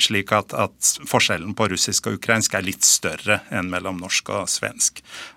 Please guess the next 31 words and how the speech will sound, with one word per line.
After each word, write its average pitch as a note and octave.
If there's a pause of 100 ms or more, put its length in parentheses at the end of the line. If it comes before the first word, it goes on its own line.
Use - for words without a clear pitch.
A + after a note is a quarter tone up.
Og D3+
så D3+
er -
nok B2+
også C3+
forholdet G2+
litt E2+
asymmetrisk F#2
i A#2
den F2
forstand G2
at, -
eh, G2 (320)
ukrainere G2+ (180)
ser F2+
filmer F#2+
og F#2+
T F#2+
V G2 (480)
eh, F#2
på A2
russisk, - (280)
og F2+ (120)
mange F#2
av F2
dem G#2
bruker, G#2 (340)
eh, - (160)
russisk -
i A2+
dagliglivet. G2